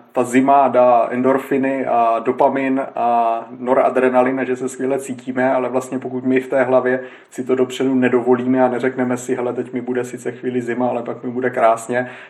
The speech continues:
tak se to nestane, všechny ty úžasné věci. Takže určitě ta cesta je to jako two-way street, prostě jdeme tam i zpátky, eh, dvě cestičky, takže určitě ta mysl ovlivňuje tělo, tělo mysl a tvoří to takový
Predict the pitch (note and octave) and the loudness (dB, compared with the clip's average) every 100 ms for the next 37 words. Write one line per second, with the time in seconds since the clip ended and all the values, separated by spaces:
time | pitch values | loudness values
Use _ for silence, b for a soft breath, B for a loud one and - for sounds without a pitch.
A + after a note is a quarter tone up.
0 | B A#2 - - - - C3 C#3 A#2+ - | B 0 0 -8 -12 -4 0 2 2 2
1 | B2+ A2+ - A#2+ B2 A#2+ A2+ A2+ A2+ - | 0 0 -4 -6 -6 -6 -8 -6 -8 -6
2 | A#2 G#2+ - A2+ A2 - - A#2+ B2 A#2+ | -10 -10 -10 -8 -8 -6 -6 -2 -2 0
3 | A#2 - A#2 - A#2+ A2+ A#2 A2+ A#2+ - | 0 -2 -12 -10 -10 -8 -10 -10 -14 -4
4 | C#3 C3+ C3 B2+ - B2+ C3 B2+ - A#2+ | -2 2 2 2 0 2 2 -2 -8 -8
5 | - B2 A#2+ B2 B2 A#2+ B2+ - A#2+ A#2 | -4 -4 -2 -2 0 -2 -2 2 2 2
6 | - B2+ B B B B - A2+ A#2+ A#2 | 0 -2 B B B B -16 -10 -8 -2
7 | B2 B2+ C3 - B2+ - C3 B2 A#2+ A#2+ | 0 0 -2 -4 -8 -6 -2 -2 -2 -4
8 | B2 - B2 B2 A#2+ B2+ C3 B2+ B2+ B2 | -4 -4 -4 -2 -4 -4 -2 -2 -2 -2
9 | B2+ B2+ B2+ B2 A#2+ B2+ B2 A#2+ A#2 - | -2 -4 -2 -2 0 0 -2 -2 -4 -4
10 | B2+ A#2+ - A#2 A#2+ A#2 A#2 A#2 A#2+ A2 | -2 -2 -2 -6 -6 -8 -6 -6 -6 -10
11 | A2 | -12